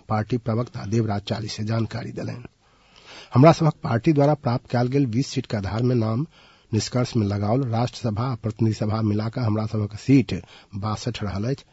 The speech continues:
जाहि अनुसार एक्कैस गोटे महिला अनिवार्य अछि।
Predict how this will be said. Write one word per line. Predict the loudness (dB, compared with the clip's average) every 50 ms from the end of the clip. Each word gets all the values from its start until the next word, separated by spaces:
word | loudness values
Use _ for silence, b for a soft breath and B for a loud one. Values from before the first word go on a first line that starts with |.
| b b -4
जाहि | 0 2 2 2 2
अनुसार | 2 0 -2 -2 -2 -2 -2 -4 -6 B B B B -10
एक्कैस | -4 0 0 0 0 0
गोटे | -4 -2 0 0 2
महिला | 2 2 2 2 0 -2
अनिवार्य | -2 -2 -2 0 0 0 0 0 0
अछि। | -2 -4 -6